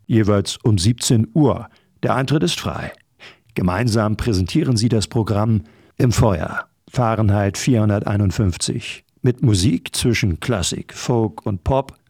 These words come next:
und Textauszügen aus Ray Bradburys Roman Fahrenheit vierhunderteinundfünfzig.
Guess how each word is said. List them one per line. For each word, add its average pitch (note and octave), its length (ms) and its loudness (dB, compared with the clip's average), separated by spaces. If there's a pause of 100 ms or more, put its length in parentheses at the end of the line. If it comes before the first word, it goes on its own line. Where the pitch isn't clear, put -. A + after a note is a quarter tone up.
und D#3+ 300 0
Textauszügen B2 920 2
aus G2 240 0
Ray A2+ 280 2
Bradburys A2+ 680 2
Roman G2+ 640 2
Fahrenheit G2+ 720 0
vierhunderteinundfünfzig. G2 1400 0